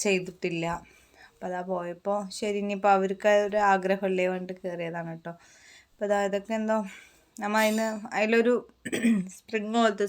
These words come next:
സാധനം ഉണ്ട് കേട്ടോ. അതുകൊണ്ട് നമ്മൾ അത് നിന്ന് എടുക്കണതാണ് കേട്ടോ. അതിന് എടുത്തിട്ട് അയി-, അതിൻ്റെ ഉള്ളിൽ തന്നെ ഒരു ബോക്സ് ഉണ്ട്, അതിലേക്ക് ഇട്ട് കിട്ടിയാൽ ആ സാധനം നമുക്കുള്ളതാണ് കേട്ടോ.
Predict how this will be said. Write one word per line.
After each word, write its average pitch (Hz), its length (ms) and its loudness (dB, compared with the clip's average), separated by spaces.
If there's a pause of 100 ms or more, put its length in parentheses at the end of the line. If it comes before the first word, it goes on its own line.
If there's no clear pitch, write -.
സാധനം 185 260 0
ഉണ്ട് 175 120 -2
കേട്ടോ. 170 200 -4
അതുകൊണ്ട് 190 240 0
നമ്മൾ 185 160 -2 (1120)
അത് 220 180 4
നിന്ന് 226 200 0 (540)
എടുക്കണതാണ് 202 680 2
കേട്ടോ. 175 240 0
അതിന് 202 220 2 (380)
എടുത്തിട്ട് 208 400 0
അയി-, - 220 2
അതിൻ്റെ 220 280 4
ഉള്ളിൽ 220 300 2
തന്നെ 233 220 2
ഒരു 220 60 -2 (100)
ബോക്സ് 185 480 0
ഉണ്ട്, 175 180 0
അതിലേക്ക് 185 440 0
ഇട്ട് - 240 -4 (100)
കിട്ടിയാൽ 269 360 2 (400)
ആ 185 40 8 (120)
സാധനം 196 380 4
നമുക്കുള്ളതാണ് 165 720 -4
കേട്ടോ. 160 240 -6